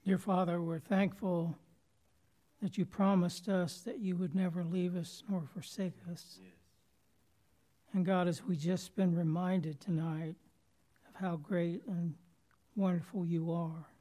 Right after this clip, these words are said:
Speaker 1: God, we're thankful for all of these things of how you've described yourself. You've told us not to put our trust in man,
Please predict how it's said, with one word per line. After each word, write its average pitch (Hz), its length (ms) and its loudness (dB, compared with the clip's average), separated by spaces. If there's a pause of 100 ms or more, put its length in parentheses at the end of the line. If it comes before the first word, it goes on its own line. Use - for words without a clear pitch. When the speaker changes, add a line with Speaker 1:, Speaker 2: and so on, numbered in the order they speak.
(1400)
Speaker 1:
God, 190 240 2
we're 170 120 -2
thankful 185 520 0
for 160 320 -6
all 175 240 0
of 170 120 -2
these 156 280 -6
things 180 460 -2
of 160 100 -12
how 190 240 -2
you've 170 340 -2
described 185 760 -4
yourself. 165 580 -10 (1700)
You've 196 160 2
told 226 280 10
us - 160 6
not 208 240 10
to 202 80 2
put 202 240 6
our 175 100 8
trust 196 460 6
in 180 180 8
man, 185 500 6